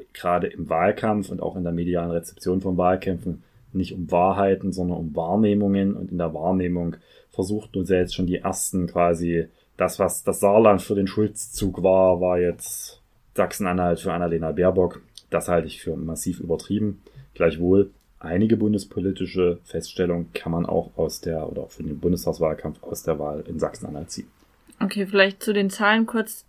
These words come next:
Speaker 2: Die Grünen haben im Vergleich zur letzten Landtagswahl in Sachsen-Anhalt null Komma sieben Prozentpunkte ungefähr zugelegt,
Speaker 1: Ziemlich
Speaker 2: wenn man
Speaker 1: genau,
Speaker 2: das
Speaker 1: ja.
Speaker 2: jetzt so nennen möchte.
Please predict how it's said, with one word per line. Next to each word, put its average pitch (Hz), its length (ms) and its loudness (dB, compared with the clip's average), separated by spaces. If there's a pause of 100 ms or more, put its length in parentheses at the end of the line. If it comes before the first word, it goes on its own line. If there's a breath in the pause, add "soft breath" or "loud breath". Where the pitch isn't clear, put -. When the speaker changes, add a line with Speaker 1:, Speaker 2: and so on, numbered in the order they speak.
(140)
Speaker 2:
Die 208 60 -2
Grünen 269 400 4
haben 208 160 2
im 214 100 4
Vergleich 202 480 -2
zur - 160 -6
letzten 175 420 -6
Landtagswahl 160 560 -8
in 151 60 -10
Sachsen-Anhalt 160 720 -10 (320)
null 214 240 4
Komma 202 240 0
sieben 214 240 4
Prozentpunkte 240 840 -2
ungefähr 220 540 0 (800)
zugelegt, 247 540 0
Speaker 1:
Ziemlich 180 120 -2
Speaker 2:
wenn 208 140 0
man 202 100 2
Speaker 1:
genau, 208 80 4
Speaker 2:
das 208 100 -2
Speaker 1:
ja. 208 100 0
Speaker 2:
jetzt 208 120 -14
so 214 140 0
nennen 214 340 2
möchte. 214 420 -4